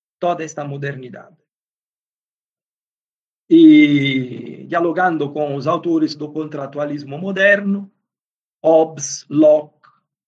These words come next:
Rousseau, Montesquieu, todos. E com Marx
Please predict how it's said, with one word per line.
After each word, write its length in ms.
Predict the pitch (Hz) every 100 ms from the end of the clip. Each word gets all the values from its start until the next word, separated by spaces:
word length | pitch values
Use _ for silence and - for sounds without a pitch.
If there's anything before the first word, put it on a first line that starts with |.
| _ _ _ _ -
Rousseau, 800 | 147 160 - _ 156 156 151 143 _ _ _ _ _ -
Montesquieu, 1000 | 165 160 165 151 _ 143 147 147 139 - _ _ -
todos. 680 | 254 247 190 151 _ _ _ _ _ _ _ _ _ _ _
E 60 | -
com 160 | -
Marx 640 | 147 226 143 131 - - -